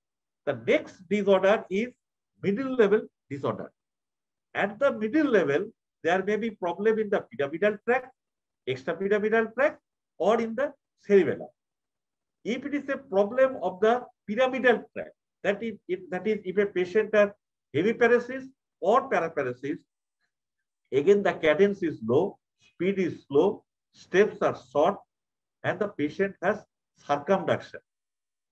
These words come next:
And if there is bilateral pyramidal tract involvement,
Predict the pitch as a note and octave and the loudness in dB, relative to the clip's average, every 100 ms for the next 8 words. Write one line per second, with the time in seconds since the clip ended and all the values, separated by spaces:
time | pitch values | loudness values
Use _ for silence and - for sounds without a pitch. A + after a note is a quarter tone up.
0 | _ E3 G#3 F#3+ G3 G3+ A#3+ G#3+ - _ | _ 0 0 -2 0 4 4 0 -6 _
1 | _ _ _ _ _ _ - E3+ G#3+ A3 | _ _ _ _ _ _ 2 4 4 4
2 | A3 A3 A#3+ B3+ B3+ - G#3+ G3+ G3+ G3+ | 0 2 2 4 0 -2 0 0 2 0
3 | G3+ F#3+ F3 E3+ D#3 D#3 D3+ D3+ G3+ | 0 -2 -4 -6 -8 -4 -2 0 -2